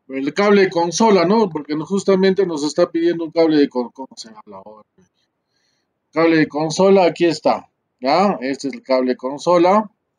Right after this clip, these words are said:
¿no es cierto? Que nos pide justamente este aquí, ¿no?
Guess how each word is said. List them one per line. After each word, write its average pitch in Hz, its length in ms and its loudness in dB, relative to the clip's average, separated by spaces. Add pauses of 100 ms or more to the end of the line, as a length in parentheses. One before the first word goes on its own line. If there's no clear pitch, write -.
(520)
¿no 123 60 -20
es - 60 -20
cierto? 180 540 -4 (200)
Que 120 120 -18
nos 123 160 -16
pide 160 520 2
justamente 135 1000 -2
este 113 220 -6
aquí, 98 220 -10
¿no? 135 240 -12